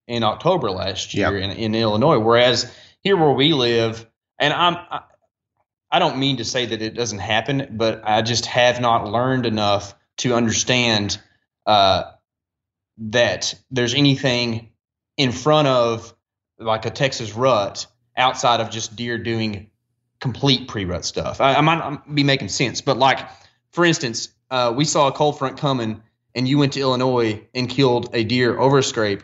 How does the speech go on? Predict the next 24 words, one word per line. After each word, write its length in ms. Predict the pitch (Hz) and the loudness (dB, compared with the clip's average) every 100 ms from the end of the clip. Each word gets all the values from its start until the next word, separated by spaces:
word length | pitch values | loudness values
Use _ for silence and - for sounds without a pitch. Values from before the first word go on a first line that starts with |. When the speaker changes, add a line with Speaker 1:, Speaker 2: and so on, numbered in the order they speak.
| _ | _
Speaker 1:
on 120 | 123 120 | 0 2
October 300 | 113 120 107 | 0 -2 -2
twenty-third, 680 | 123 110 113 110 101 98 - | -2 0 2 0 0 -4 -2
like, 280 | 107 104 - - _ _ _ | 0 0 -2 -16 _ _ _
within 380 | 120 127 131 113 | 0 2 4 4
the 60 | 110 | 2
first 480 | 131 110 - - - | 0 0 -4 -10 2
two 180 | 180 127 | 4 6
hours 340 | 120 110 101 | 4 2 -2
of 220 | 107 101 _ | -6 -8 _
hunting, 380 | 156 104 90 - | -2 -2 -6 -2
right? 140 | 117 117 | 0 2
Speaker 2:
Mm-hmm. 80 | |
Speaker 1:
Like, 160 | 123 123 | 0 -2
we 80 | 120 | -4
knew 200 | 120 135 | 0 0
it 20 | |
was 120 | 110 | 0
gonna 120 | 113 104 | -4 -2
happen. 280 | 110 101 95 | -2 -2 -4
And 140 | 117 | -2
in 80 | 123 | 0
Texas, 600 | 180 196 - 120 107 - _ _ _ _ _ | 2 0 0 -2 -4 -6 _ _ _ _ _
um, 440 | 120 110 101 98 | 2 4 2 -6